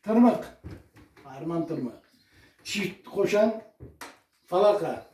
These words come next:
Gene atlara koştuğumuz. Bu da,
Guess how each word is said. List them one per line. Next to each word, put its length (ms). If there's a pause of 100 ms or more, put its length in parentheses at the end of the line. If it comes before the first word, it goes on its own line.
Gene 380 (840)
atlara 460
koştuğumuz. 600 (720)
Bu 80
da, 500